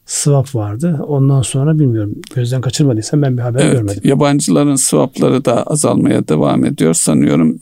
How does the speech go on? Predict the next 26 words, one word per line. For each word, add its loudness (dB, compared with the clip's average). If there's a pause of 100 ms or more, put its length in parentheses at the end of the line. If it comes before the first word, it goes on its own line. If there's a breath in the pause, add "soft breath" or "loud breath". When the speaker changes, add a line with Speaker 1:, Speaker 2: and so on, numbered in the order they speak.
Speaker 2:
e, 0
bir 2
milyar 2
doların 2
altına -2
inmiş -2
durumda. -2
Onlar 2
da 0 (520 loud breath)
tedricen, 0 (120)
e, 0 (360)
azalacak -2
diye 0
düşünüyoruz. -4
Bu 0
Merkez 0
Bankası'nın 0
yaptığı -2
anlaşmalar 0
dışında -2 (140)
doğrudan 0
bankaların -2
yaptığı -4
swap -4
anlaşmalarını -2
kastediyorum. -6